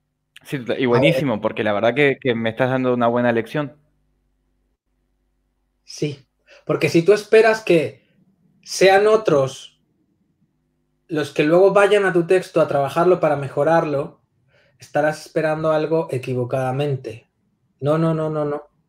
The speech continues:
Speaker 2: Si tú tienes esperanza sobre ese texto, eres tú el que tiene que ponerse las pilas con el texto, no los demás.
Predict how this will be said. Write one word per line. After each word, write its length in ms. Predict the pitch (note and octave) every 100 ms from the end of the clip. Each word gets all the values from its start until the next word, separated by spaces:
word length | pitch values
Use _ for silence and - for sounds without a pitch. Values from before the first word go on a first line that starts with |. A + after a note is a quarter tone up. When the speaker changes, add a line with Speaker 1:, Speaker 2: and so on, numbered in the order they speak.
| _ -
Speaker 2:
Si 160 | - G3
tú 100 | C4
tienes 220 | D#4+ D#4+
esperanza 520 | B3 - F3 G3 A#3
sobre 200 | F#3 D#3+
ese 140 | E3+ E3
texto, 560 | D#3+ - G3 B3+ - - -
eres 280 | F3 F#3 -
tú 180 | - G3
el 100 | C#3+
que 100 | B2+
tiene 240 | C3 C3
que 100 | B2+
ponerse 300 | B2 B2+ A#2+
las 160 | A#2+ A2
pilas 380 | - A#2+ - -
con 180 | - A2
el 120 | G#2
texto, 400 | G#2 - - F#2+
no 160 | C3 C3
los 140 | B2
demás. 520 | A2 G2 - _ _